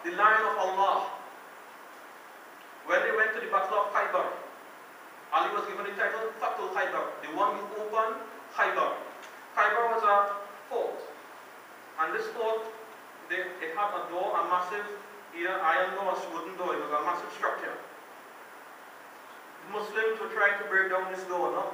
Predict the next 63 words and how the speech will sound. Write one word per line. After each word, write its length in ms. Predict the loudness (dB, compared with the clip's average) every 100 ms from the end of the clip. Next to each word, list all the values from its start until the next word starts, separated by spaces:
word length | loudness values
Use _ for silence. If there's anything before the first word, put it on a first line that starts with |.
| 2
one 240 | 4 4
of 80 | 2
them 160 | 0 0
was 160 | -2 -2
able 160 | -2 -4
to 80 | -4
break 160 | -4 -2
it 40 |
down. 120 | -2 -2
They 80 | 0
went 160 | 0 0
with 80 | 0
battle, 240 | 0 0 -2 -2 0
battle 240 | 0 2
rams, 240 | 4 4 2
they 80 | -2
went 160 | -2
with 80 | -2
everything 400 | 0 0 0 0 -4 -8
to 80 | -6
break 240 | -2 2 2
down 160 | 0
this 80 | -2 -4
door, 240 | -2 -2 -4
the 80 | 0
door 240 | 2 2
of 80 | 2
Khaybar. 320 | 2 2 0 -4 -10 -14 -16 -16 -16 0
Ali 240 | 4 4 4
radiallahu 480 | 4 6 6 6
ta'ala, 240 | 6 4 4
he 60 | 0
goes 160 | -2 -2
up 80 | -2
to 80 | -4
the 100 | 0
door 160 | 4 4
of 80 | 4
Khaybar 400 | 4 6 4 2
and 20 |
he 80 | 0
just 160 | -2 -2
hit 160 | -2
it 160 | -4 0
once 240 | 2 2
with 80 | -2
his 140 | -4 2
hand 260 | 2 2
and 20 | 0
the 40 | 0
door 160 | 0 2
fell 160 | 2 4
down. 320 | 4 4 -2 -8 -12 -14 -16 -18 -18 -16 0 4
Then 160 | 6
Ali 240 | 10 10 8
took 140 | 2 2
up 140 | 2
the 60 | 4
door 240 | 6 8
of 80 | 8
Khaybar 260 | 8 10 8
by 100 | 8 4
himself 460 | 2 4 4 4